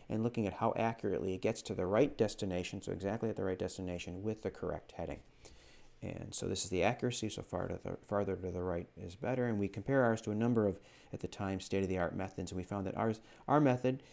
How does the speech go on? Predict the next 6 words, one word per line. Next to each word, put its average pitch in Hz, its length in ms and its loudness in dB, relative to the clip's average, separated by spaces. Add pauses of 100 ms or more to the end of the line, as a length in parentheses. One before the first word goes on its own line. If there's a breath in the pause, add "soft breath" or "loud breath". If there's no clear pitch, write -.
significantly 131 680 4
outperforms 98 920 0
existing 104 560 0
methods, 131 420 -2 (340 soft breath)
including 131 500 6
those 107 440 6